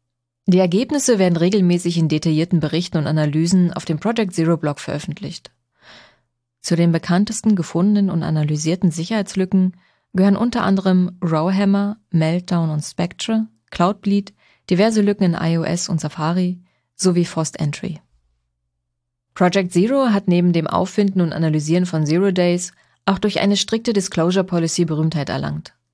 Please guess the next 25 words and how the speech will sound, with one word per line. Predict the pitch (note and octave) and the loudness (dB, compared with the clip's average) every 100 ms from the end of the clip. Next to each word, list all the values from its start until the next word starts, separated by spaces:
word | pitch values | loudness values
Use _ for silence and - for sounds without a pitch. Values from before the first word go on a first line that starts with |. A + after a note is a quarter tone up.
| _ _ _ - | _ _ _ -4
Nach | D#3+ | 0
neunzig | F3 G#3 B3+ C4 | 2 2 0 -4
Tagen | - F#3 F3+ G3 E3+ | 0 0 2 2 2
wird | E3+ | 0
die | D#3 | -2
Sicherheitslücke | F#3+ G3+ F3+ - F3+ F3+ | 0 -2 -2 -4 -2 -2
veröffentlicht, | - F3+ F3+ F3 D#3 F3 - _ - | -2 -2 0 0 0 -4 -10 _ -4
egal | E3 F3 G3+ | 0 2 2
ob | G3 | 0
ein | E3 | -2
Patch | - F3+ F#3 | -2 -2 -2
oder | E3+ | -2
Update | - - C#3 | -4 -6 -6
vorliegt | - D#3 E3 E3+ | -4 -2 -2 -2
oder | E3+ G#3 | -2 0
nicht. | E3+ - - _ _ _ _ _ _ _ _ _ _ - | -2 -6 -20 _ _ _ _ _ _ _ _ _ _ 0
Damit | A3 D4+ | 0 2
die | B3 | 2
Nutzerinnen | A#3 A#3 G#3+ G3+ F3+ | 0 0 0 2 0
Zeit | D#3+ E3+ F#3 | 0 -2 0
haben, | F#3 F#3 F#3 F#3 - | 0 0 2 0 -2
Updates | F#3 - G3 F#3+ F#3 | -6 -2 -4 -2 -2
und | F3 | -2
Patches | E3+ E3+ D#3+ | -4 -4 -4
einzuspielen, | D#3+ A#3+ G#3 - F3 E3+ F3+ G#3 | -2 -2 -4 -4 0 2 2 0